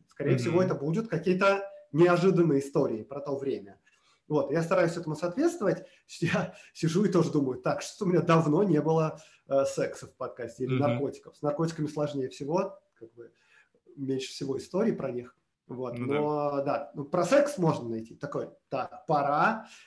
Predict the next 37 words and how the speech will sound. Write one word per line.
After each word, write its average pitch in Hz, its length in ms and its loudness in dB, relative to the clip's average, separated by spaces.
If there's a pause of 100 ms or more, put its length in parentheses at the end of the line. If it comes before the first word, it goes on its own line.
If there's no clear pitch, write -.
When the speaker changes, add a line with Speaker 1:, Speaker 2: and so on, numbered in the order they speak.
(140)
Speaker 1:
э, 135 60 -8
Speaker 2:
Мгм. 117 60 -6
Speaker 1:
добавить 165 680 4
клубнички». 156 880 0 (120)
Вот, 135 260 0
и 120 60 4
Speaker 2:
Мгм. 139 240 4
Speaker 1:
как 151 160 -4
бы 139 100 -2
все: 123 220 -4
«О, 302 280 0
классно, 127 480 -8
отлично». 117 460 -16 (520)
Speaker 2:
Мгм. 123 360 -8 (320)
Speaker 1:
Да. 131 320 -6 (320)
Speaker 2:
Прикольно. 107 380 -8
Ну, 135 60 4
это 147 120 0
Speaker 1:
Короче, 127 300 6
Speaker 2:
правда - 100 4
то, 117 80 8
о 110 80 6
чём - 200 6
не 220 80 0
Speaker 1:
концепция 196 80 2
Speaker 2:
говорят 110 260 0
в - 20 -8
учебниках, 117 580 -8 (160)
так 107 180 -8
что - 160 -8
да, 107 260 -8 (760)
правда 104 300 -8
классно 104 340 -12
Speaker 1:
Да, 139 140 0
Speaker 2:
заходит. - 140 -4 (100)
Speaker 1:
стопудово. 110 340 -8 (440)
Speaker 2:
Мгм. 120 340 -10